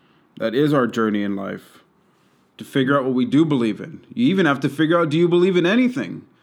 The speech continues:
You have to sit back and say, "What is, wh-, what is, where's my heart going? What does it believe in? Who's leading it? Do I have control? People taking control of my heart, people telling me what to do, where, how to act,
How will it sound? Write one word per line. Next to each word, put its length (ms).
You 180
have 120
to 100
sit 200
back 220
and 100
say, 140
"What 200
is, 100
wh-, 500
what 180
is, 60
where's 280
my 120
heart 320
going? 220
What 120
does 120
it 120
believe 300
in? 100
Who's 260
leading 440
it? 160
Do 100
I 100
have 240
control? 580
People 240
taking 320
control 360
of 60
my 200
heart, 220
people 220
telling 360
me 100
what 260
to 80
do, 280
where, 420
how 180
to 140
act, 460